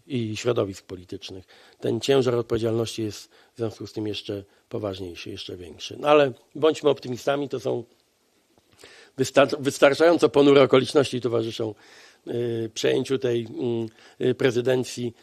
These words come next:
te z-, zewnętrzne, więc chciałbym dodać wam siły i, no, i oczywiście wykorzystajcie, y, święta Bożego Narodzenia. To będą ostatnie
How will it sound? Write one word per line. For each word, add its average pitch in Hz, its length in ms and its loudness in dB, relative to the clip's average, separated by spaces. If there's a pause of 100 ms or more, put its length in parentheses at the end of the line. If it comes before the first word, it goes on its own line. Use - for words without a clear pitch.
(160)
te 120 120 -4
z-, 110 260 -14
zewnętrzne, 120 600 -2 (360)
więc 117 140 -6
chciałbym 120 460 -2
dodać 120 280 0
wam 107 180 -4
siły 127 360 -2
i, 117 280 -8
no, 135 160 -2
i 147 140 -4
oczywiście 135 480 2 (760)
wykorzystajcie, 139 840 2 (540)
y, 127 500 -2
święta 127 400 -2
Bożego 123 300 0
Narodzenia. 120 680 -2 (500)
To 123 100 -8
będą 123 240 -2
ostatnie 123 640 -2